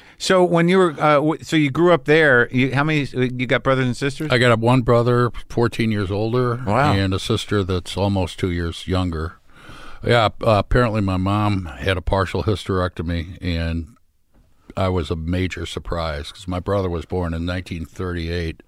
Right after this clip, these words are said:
Speaker 1: Yeah.
Speaker 2: And then there was World War Two, and it came back, and I was, I came along in fifty-two, which, you know, it shocked everybody.
Speaker 1: So that's a real baby boomer.
Speaker 2: Yeah.
Speaker 1: And your brother was already there fourteen years.
Speaker 2: Yeah.
Speaker 1: Wow. So is he still around?
Speaker 2: Yeah.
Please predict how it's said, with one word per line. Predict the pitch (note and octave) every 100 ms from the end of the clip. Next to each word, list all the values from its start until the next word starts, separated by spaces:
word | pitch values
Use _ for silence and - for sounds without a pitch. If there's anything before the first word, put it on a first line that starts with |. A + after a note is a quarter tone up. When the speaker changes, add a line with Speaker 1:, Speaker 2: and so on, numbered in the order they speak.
| -
Speaker 1:
Yeah. | G2 G2 F#2 F2 -
Speaker 2:
And | - F#2+ F2+
then | F2 D#2+ -
there | F2+
was | E2+ D#2+
World | F#2 F2
War | E2+ D#2+
Two, | - F2+ F2+
and | E2+
it | D#2+
came | E2+ E2+
back, | E2 E2+ F2 -
and | D#2 D2 - -
I | F2
was, | F#2 E2 -
I | G2+
came | - F#2
along | F2 E2
in | D#2+
fifty-two, | - E2+ - D2 - G2 D2 -
which, | D#2 D#2 -
you | G2
know, | F2+ D2+
it | - F#2+
shocked | - F#2+ F#2 -
everybody. | D2+ C#2+ D2+ D2+ D2 _ _
Speaker 1:
So | -
that's | B2 -
a |
real | B2 A#2
baby | F#2+ A#2 G#2
boomer. | E2+ F#2 E2+ D2 - -
Speaker 2:
Yeah. | G#2+ E2+ - - - -
Speaker 1:
And | A2
your | A2+
brother | G2 B2 A2+
was | G#2 A2+
already | G#2+ G2+
there | G2+ A2
fourteen | F#2+ A#2 G#2+ A2+ G2
years. | G2+ F#2 D#2+
Speaker 2:
Yeah. | A2 F2 - _ _ _ -
Speaker 1:
Wow. | A#2+ D3 F#2+
So | - B2+
is | -
he | B2+
still | - B2+
around? | A#2 C3+ D3+ -
Speaker 2:
Yeah. | C3+ C#3+